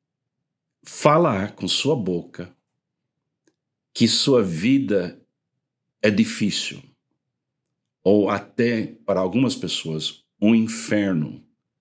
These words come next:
aqui fora. "Eu vivo numa situação super difícil." <clears throat> Mas há uma diferença entre você saber que você tá vivendo de dores reais,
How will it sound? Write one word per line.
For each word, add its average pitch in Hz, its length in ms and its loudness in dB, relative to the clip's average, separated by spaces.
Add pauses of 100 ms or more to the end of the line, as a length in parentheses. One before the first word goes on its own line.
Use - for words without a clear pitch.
(160)
aqui - 240 -4
fora. 71 520 -6 (480)
"Eu 87 140 0
vivo 117 480 0
numa 95 220 -2
situação 95 640 -4
super 95 760 -4 (480)
difícil." - 840 -2 (220)
<clears throat> - 1400 -6
Mas - 160 2
há 135 40 4
uma 151 100 6
diferença 151 680 0
entre 107 280 0
você 113 480 0
saber 156 720 -2
que - 100 -6
você 95 320 -2
tá 104 160 -2
vivendo 110 840 -2 (880)
de 185 140 0
dores 156 640 2
reais, 85 840 -4